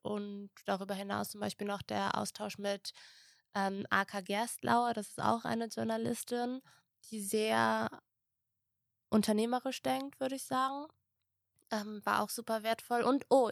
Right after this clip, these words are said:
da fällt mir noch ein, ich war auch eine Zeit lang während meiner journalistischen Ausbildung, also während meines Volos in Amerika, in Los Angeles und hab da ei-, bei einem freien Redakteur gearbeitet,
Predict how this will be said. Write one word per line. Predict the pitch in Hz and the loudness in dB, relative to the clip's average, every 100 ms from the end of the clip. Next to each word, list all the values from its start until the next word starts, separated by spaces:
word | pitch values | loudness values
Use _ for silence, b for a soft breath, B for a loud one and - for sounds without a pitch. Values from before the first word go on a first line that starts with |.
| - | 2
da | 220 | 0
fällt | 240 240 | 0 -2
mir | |
noch | 226 220 | -2 2
ein, | - 220 - B B B | 2 0 -4 B B B
ich | - - | -4 4
war | 214 - | 6 8
auch | 233 | 6
eine | 233 226 | 4 0
Zeit | - 214 214 - | 0 0 0 0
lang | 226 226 220 220 - - - | 0 2 0 -4 -8 -16 -2
während | 208 214 226 | 0 2 0
meiner | 220 220 214 214 | 2 2 4 2
journalistischen | 214 220 214 220 - 220 220 | 2 0 0 -2 -4 -4 -2
Ausbildung, | - 220 - - 214 202 202 220 240 B B | 0 -2 -4 -4 -2 0 -2 -6 -12 B B
also | 196 190 | -6 -2
während | 202 208 | -4 -2
meines | 208 202 196 | -4 -4 0
Volos | 220 226 220 | 0 2 0
in | 202 202 202 - - | 0 0 -4 -6 -2
Amerika, | 202 226 269 - 202 | 2 2 2 0 0
in | 202 | 0
Los | 202 | 0
Angeles | - 233 214 208 285 - B B B B - | 2 2 0 -2 -2 -8 B B B B 0
und | 214 208 | 2 2
hab | 214 - | -2 -2
da | 208 208 208 - | 0 2 0 0
ei-, | 196 202 202 - | 0 0 -4 -8
bei | 202 202 | -2 2
einem | - 202 202 202 202 - | 4 4 0 -6 -8 -8
freien | 202 - 202 214 214 | -6 2 4 6 2
Redakteur | 202 196 190 - - 196 190 185 196 - | -2 -2 -2 -4 -2 0 0 -4 -8 -6
gearbeitet, | 185 190 185 185 180 - - - | -2 0 0 -2 -6 -6 -8 -10